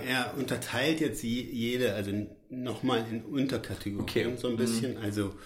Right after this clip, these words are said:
Speaker 1: da kommen wir vielleicht ein, äh, ein bisschen später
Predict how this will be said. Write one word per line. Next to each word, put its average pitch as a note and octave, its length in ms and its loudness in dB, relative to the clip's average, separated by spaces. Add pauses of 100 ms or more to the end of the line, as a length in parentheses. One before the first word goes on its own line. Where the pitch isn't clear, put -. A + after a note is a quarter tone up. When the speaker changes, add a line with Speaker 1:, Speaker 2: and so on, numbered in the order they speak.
(340)
Speaker 1:
da G#2+ 100 0
kommen C3 220 2
wir B2+ 60 2
vielleicht A#2+ 300 2
ein, A2 180 0
äh, G#2+ 180 0
ein G#2+ 180 -2
bisschen A2 640 -4
später G#2+ 500 -4